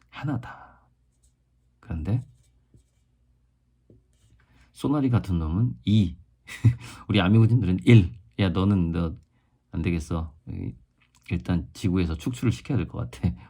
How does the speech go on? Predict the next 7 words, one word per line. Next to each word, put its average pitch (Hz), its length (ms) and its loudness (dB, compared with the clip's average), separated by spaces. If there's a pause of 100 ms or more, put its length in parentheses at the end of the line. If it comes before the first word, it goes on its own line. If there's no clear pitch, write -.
뭐 95 80 0
이런 98 200 2
느낌. 80 480 -2 (1900)
사람들 90 420 -4
너무 87 280 -2
고통스럽게 85 560 -4
하니까. 78 480 -8